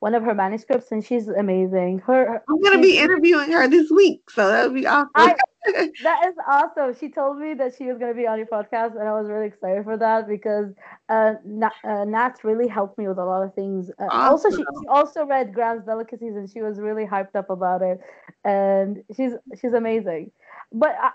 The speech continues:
Speaker 1: honestly, to me, because I'm, like, not an English speaker and I
Speaker 2: Mm-hmm.
Speaker 1: live in the Middle East, it's been very hard to find,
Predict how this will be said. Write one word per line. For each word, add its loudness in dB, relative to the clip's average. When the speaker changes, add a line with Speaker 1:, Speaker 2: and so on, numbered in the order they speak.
Speaker 1:
honestly, -2
to -4
me, -4
because -6
I'm, 0
like, -4
not -2
an -8
English -10
speaker -6
and -4
I 0
Speaker 2:
Mm-hmm. -2
Speaker 1:
live -2
in -4
the -8
Middle 0
East, -12
it's -8
been -4
very 4
hard 0
to -10
find, -4